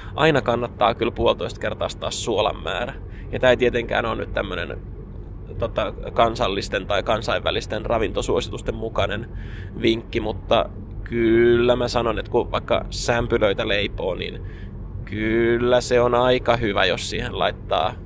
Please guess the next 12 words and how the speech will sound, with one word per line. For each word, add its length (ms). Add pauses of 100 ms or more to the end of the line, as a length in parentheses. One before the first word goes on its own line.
(640)
sen 300 (1400)
jopa 240
tuplamäärän, 760 (120)
on 180
tullut 260
joskus 340
laitettua. 560 (460)
Et 100
kyllä 120
mä 80
ajattelen, 380
että, 180